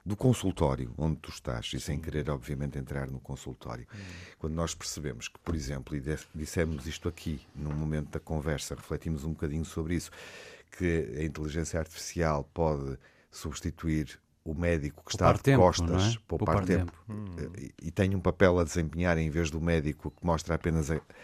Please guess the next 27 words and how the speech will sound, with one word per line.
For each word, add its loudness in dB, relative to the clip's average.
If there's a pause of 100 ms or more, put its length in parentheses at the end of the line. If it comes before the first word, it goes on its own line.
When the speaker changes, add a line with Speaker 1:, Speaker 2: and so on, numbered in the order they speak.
(160)
Speaker 1:
a 2
costa 6
da 4
cadeira, 4
não 0
é? 2
Que -10
dizias 2
Speaker 3:
Costa 4
Speaker 1:
há 4
Speaker 3:
do, 2
Speaker 1:
pouco. 6
Speaker 3:
do 2
computador. 2
Speaker 2:
Do -6
Speaker 1:
Não, 4
Speaker 2:
computador. -4
Speaker 1:
eh, -2
eh, -2
ou, 8
ou 12
da 10
cadeira, 12
porque 2
eles, 10
ele, 8 (100)
ele, 6